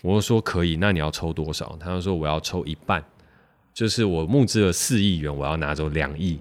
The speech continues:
剩下两亿给你。”那对我来讲，哎，那听起来好像也还不错啊，你还是有两亿元。但事实上，这个游戏不是长这样。你募资了四亿元的时候，你就要承诺还给别人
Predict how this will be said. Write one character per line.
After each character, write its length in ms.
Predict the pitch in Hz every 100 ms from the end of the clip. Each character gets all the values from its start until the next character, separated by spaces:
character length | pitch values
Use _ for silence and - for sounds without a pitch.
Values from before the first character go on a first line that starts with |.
| -
剩 240 | - 110
下 160 | 95 82
两 220 | 71 69
亿 140 | 78 76
给 180 | 78 71
你。” 180 | 78 - _ - _ _ -
那 60 | 139
对 120 | 175
我 120 | 101
来 100 | 82
讲， 160 | 82 87
哎， 100 | 147
那 200 | 175 143
听 240 | - 139
起 60 | 120
来 60 |
好 100 | 80
像 120 | 80 110
也 60 |
还 100 | 78
不 120 | 73
错 260 | 82 - 101
啊， 80 | 90
你 100 | 82
还 160 | 73
是 140 | 85 131
有 120 | 107
两 200 | 90 73
亿 120 | 92
元。 200 | 78 67 - - _
但 160 | 127
事 160 | 127 151
实 140 | 92
上， 220 | 85 98 85
这 80 |
个 60 | 98
游 180 | 80 73
戏 160 | -
不 120 | 82 73
是 80 |
长 160 | 76 73 71
这 100 | 76
样。 80 | - - - - - -
你 100 | 98
募 180 | 160
资 180 | 139 135
了 40 | 110
四 320 | - - 113
亿 140 | 107
元 180 | 85 73
的 80 | 73
时 100 | 85
候， 80 | 80
你 60 |
就 100 | 76
要 80 | 90
承 220 | - 85
诺 160 | 82 85
还 300 | - 76 92
给 160 | 95
别 140 | 78 71
人 120 | 71